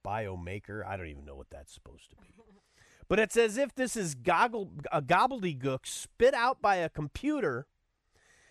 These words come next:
just to fill a space, you know, like you, when you, when you first, uh, look at a website template, it's got the sic semper fidelis, uh, all, you know, it's, uh, the fake words.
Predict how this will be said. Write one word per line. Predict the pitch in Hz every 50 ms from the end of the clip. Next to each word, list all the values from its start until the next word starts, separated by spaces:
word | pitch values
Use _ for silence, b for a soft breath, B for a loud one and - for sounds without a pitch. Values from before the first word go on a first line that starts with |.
| b b b b b 147
just | 131 131 180 254 262 - - -
to | 226 202
fill | - - - - - 277 302 302 302 294 - 185
a | 175
space, | - - - - - - - _ - 311 302 240 165 131 - - - -
you | 175 185
know, | 190 202 233 247
like | 247 233 208 190 185 165 -
you, | 180 180 180 180 175
when | 156 170 175 180 170
you, | 170 170 170 160 139
when | - 170 180 175
you | 175 165
first, | - - - 220 226 240 - - - 165 151 - _ _ - -
uh, | 165 160
look | 160 185 214 - -
at | 185 170 160
a | 147
website | 147 180 202 214 185 180 - - 214 208 185 -
template, | - - 214 214 - - 220 233 240 - b b b b b b b b b b b b -
it's | 175 180 170 -
got | - - 196 190 190 185 - -
the | 165 156
sic | - - - - 202 196 - -
semper | - - - 185 185 180 - 180 175 175 175 170 165 147 - -
fidelis, | 170 156 143 160 160 160 160 160 156 - - - -
uh, | 139 123 120 104 127 160 143 -
all, | 156 180 196 170 156
you | 208 208 208
know, | 196 185 185
it's, | 180 - - 175
uh, | 165 151
the | 147 151
fake | - - 190 180 180 -
words. | 170 175 175 196 196 196 190 - - - _